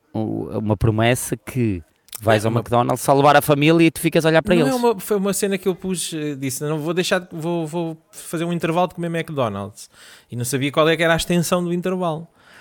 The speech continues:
Speaker 2: Ah, e então fiz uma publicação <laughs> no Facebook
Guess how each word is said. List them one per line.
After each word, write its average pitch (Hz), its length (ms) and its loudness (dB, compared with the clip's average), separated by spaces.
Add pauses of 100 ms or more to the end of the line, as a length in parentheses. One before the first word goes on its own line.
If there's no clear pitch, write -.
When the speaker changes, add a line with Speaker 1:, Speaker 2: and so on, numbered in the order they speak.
(320)
Speaker 2:
Ah, 117 920 -2 (480)
e 160 80 -2
então 135 220 2
fiz 160 180 -2
uma 165 160 0
publicação 156 580 -4
<laughs> - 40 -12
no 151 80 0
Facebook 143 760 -4